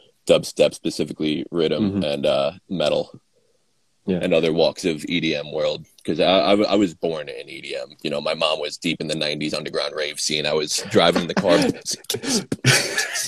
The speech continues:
Speaker 1: That, that's the music I grew up on, you know? I grew up on minimal, nineties tech and minimal house.
Speaker 2: That's crazy. So do you go to a lot of festivals then?
Speaker 1: Oh, yeah. All the
Speaker 2: Have
Speaker 1: time.
Speaker 2: you,
Speaker 1: Well,
Speaker 2: have you
Speaker 1: not,
Speaker 2: ever
Speaker 1: not all the time, but, like, say, pre-covid, there, I'd probably hit, like, two or three during the summer, and then going to shows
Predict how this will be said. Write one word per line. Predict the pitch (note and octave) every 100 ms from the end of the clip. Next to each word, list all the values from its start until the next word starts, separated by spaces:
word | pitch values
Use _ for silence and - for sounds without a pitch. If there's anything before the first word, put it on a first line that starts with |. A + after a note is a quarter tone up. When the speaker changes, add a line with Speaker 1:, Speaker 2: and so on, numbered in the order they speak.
| -
Speaker 1:
That, | F2+ G2
that's | F#2+ A2+
the | A2
music | A2 F#2+ -
I | E2
grew | F#2 E2+
up | D2 D2
on, | C2+ D2
you |
know? | D#2 D2+ - - - - - _ _ _ _ _ -
I | F2+
grew | E2+ G2 G2
up | -
on | F3 E2 E2+ - - - - -
minimal, | G2+ G2+ G2+ F#2+
nineties | F#2 G2 G2 F#2+ -
tech | F#2+ F#2
and | E2+
minimal | E2 D#2 D2+
house. | C#2 C#2 - - F3 F3+ A3+ G3+ F#3+ -
Speaker 2:
That's | - D#3+
crazy. | - E3 D3+ C#3+ D3
So | D#3+ E3+ D#3
do | D#3+
you | D#3+
go | D3
to | C#3+
a |
lot | C#3 C3
of |
festivals | A#2+ A2 C3+ C#3
then? | C3 E3+ - _ _ _ _
Speaker 1:
Oh, | E2
yeah. | E2+ D2+ - _ _ _
All | - D2
the | C3+
Speaker 2:
Have |
Speaker 1:
time. | C#3
Speaker 2:
you, | F3+
Speaker 1:
Well, | G2 G#2
Speaker 2:
have | G#2+
you |
Speaker 1:
not, | C3
Speaker 2:
ever | B2
Speaker 1:
not | B2
all | G2+ F2+
the |
time, | E2 D#2 D#2
but, | E2+
like, | F2+ F2 -
say, | - F#2+ F#2+ F#2+
pre-covid, | - A2 A2+ G#2 G2 F#2
there, | F#2+ F#2
I'd | F2+ F2
probably | G2 E2
hit, | D2+
like, | C#2+ C#2
two | - D#2
or |
three | D2 E2
during | D#2 D#2
the | D#2
summer, | - D#2 D#2+
and | D#2
then | D#2 D#2+
going | F2 E2
to |
shows | - E2+ D#2 D#2 -